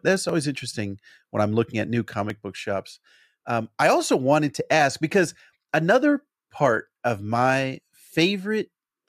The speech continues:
thing about your content that you put out is your recommendations.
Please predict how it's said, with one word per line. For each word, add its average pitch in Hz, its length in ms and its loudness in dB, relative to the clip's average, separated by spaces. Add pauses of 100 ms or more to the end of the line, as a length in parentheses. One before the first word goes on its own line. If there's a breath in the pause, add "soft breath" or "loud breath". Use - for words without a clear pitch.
thing 110 480 -2 (220)
about 120 340 2
your 120 380 0
content 117 560 -6
that 107 100 -8
you 107 120 -10
put 113 180 -6
out 104 180 0 (340 soft breath)
is 127 220 -2
your 123 120 0
recommendations. 120 1040 -2